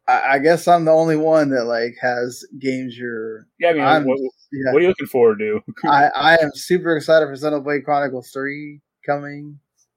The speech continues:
Speaker 1: at the end of July. A Digimon Survive comes out the same day, so I have to figure out what I'm gonna do with that.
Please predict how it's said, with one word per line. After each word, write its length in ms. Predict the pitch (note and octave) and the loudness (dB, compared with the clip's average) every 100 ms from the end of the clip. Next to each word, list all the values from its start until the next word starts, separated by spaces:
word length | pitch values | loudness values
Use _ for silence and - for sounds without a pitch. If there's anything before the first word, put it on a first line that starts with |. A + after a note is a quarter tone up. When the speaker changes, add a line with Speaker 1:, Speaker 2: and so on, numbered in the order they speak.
| - | -6
Speaker 1:
at 200 | B2+ B2 | -4 -2
the 80 | C3 | -2
end 100 | C3 | -4
of 80 | |
July. 760 | B2 B2+ C#3 D3 C#3+ C#3+ C#3+ D3 _ _ _ - | -4 0 2 2 2 2 -2 -10 _ _ _ -10
A 40 | |
Digimon 420 | B2+ D3 D3 D3+ | -4 -2 0 0
Survive 480 | C#3+ D3 C3 C#3+ C#3+ | -2 -4 2 2 2
comes 200 | D3 C#3 | -4 -2
out 180 | C3+ C3+ | -2 -2
the 100 | B2 | -4
same 400 | - D3 D3 C#3 | -6 -2 -2 -2
day, 440 | B2+ C#3 C#3 D3+ D3 | -4 -4 -4 -6 -10
so 260 | - A#2+ | -10 -4
I 60 | B2 | -2
have 140 | B2+ | -4
to 80 | B2 A#2 | -6 -8
figure 320 | C3+ B2 B2+ | -6 -4 0
out 240 | C3 C3 C3 _ _ _ _ | 0 0 -4 _ _ _ _
what 120 | - B2+ | -8 -6
I'm 120 | B2+ | -6
gonna 160 | A#2+ | -8
do 160 | A#2+ B2+ | -6 -4
with 160 | A#2+ B2+ | -4 0
that. 300 | C3 C#3+ | 2 2